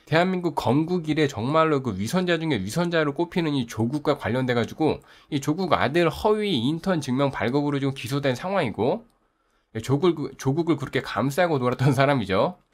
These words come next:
그리고 지금 자기가 그렇게 욕하고 비난하고 죽이고 싶어하는 이 윤석열을 검찰총장에 앉히는데 일조를 한 사람입니다. 조국이 민정수석할 때, 그리고 최강욱 자기가 공직기강 비서관 할 때 윤석열이 문제가 안 된다면서 검찰총장 앉히는데,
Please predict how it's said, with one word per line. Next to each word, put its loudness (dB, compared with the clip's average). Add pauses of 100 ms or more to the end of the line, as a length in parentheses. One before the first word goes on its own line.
(160)
그리고 0
지금 2
자기가 0
그렇게 0
욕하고 0
비난하고 0
죽이고 -2
싶어하는 0
이 0
윤석열을 0
검찰총장에 -2
앉히는데 -2
일조를 0
한 -2
사람입니다. 0 (420)
조국이 2
민정수석할 0
때, 2
그리고 -2
최강욱 0
자기가 0
공직기강 0
비서관 -2
할 -2
때 -2
윤석열이 0
문제가 0
안 -2
된다면서 0
검찰총장 -2
앉히는데, -2